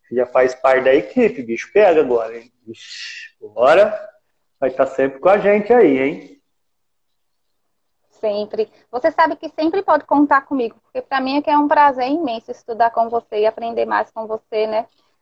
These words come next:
Speaker 2: Uma grande base na doutrina espírita, muito estudioso e que nos ajuda bastante, né, Davi? Então, eu que me sinto muito honrada de conseguir estudar com você e aprender cada vez mais.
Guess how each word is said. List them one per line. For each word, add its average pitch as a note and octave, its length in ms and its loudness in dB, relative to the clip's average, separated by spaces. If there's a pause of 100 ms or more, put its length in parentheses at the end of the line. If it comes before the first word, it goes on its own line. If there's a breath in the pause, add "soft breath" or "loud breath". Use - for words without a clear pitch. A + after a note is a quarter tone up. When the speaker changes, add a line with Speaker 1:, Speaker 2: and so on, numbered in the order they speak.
(160)
Speaker 2:
Uma G#3+ 240 -2
grande A#3 280 2
base G#3+ 480 2
na A3 140 -4
doutrina G#3+ 580 -4
espírita, A3+ 680 -8 (420)
muito B3 260 0
estudioso A3+ 840 0 (320)
e G#3+ 60 -16
que B3 100 -4
nos B3+ 160 0
ajuda B3 380 2
bastante, A3+ 600 -2
né, G3+ 140 -10
Davi? G#3+ 240 -4
Então, A3 400 -4 (300)
eu B3 260 4
que C4+ 420 -2 (300)
me A#3 140 -6
sinto B3+ 380 -2
muito B3 280 -4
honrada B3 420 4
de A3 120 -2
conseguir B3 500 -8
estudar A3+ 320 -2
com A#3 160 -8
você A3+ 360 -4
e G#3 40 2
aprender A3 400 -4
cada A#3 220 0
vez C4+ 280 2
mais. F#3+ 300 -6